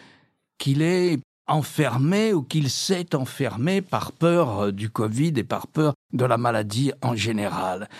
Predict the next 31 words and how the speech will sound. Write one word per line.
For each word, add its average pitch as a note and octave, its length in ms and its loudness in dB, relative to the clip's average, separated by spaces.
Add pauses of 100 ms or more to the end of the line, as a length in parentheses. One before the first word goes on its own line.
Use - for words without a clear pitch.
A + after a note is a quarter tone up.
(160)
On B2 140 0
est F#3 100 4
dans E3 140 4
une C3 200 0
situation C#3 840 0 (140)
où C3 80 4
cette C3 320 0
question E3+ 580 2
de C#3+ 80 2
l'équilibre B2 720 -2
mental A2+ 480 0
et A2+ 60 0
psychologique B2 880 -2 (360)
du B2 120 -4
président B2+ 500 -2
Poutine C3+ 540 0 (320)
est F#3+ 140 2
posée, C3+ 560 2 (260)
parce - 180 -6
que - 140 -2
cette - 320 -4
théorie D3 460 2
relève C#3 500 0
très - 220 -2
largement B2+ 480 -4
du B2 100 -4
complotisme, A2+ 800 -6
mais B2+ 160 0
elle D#3+ 120 2
est D#3 40 0
fréquente D3 600 -2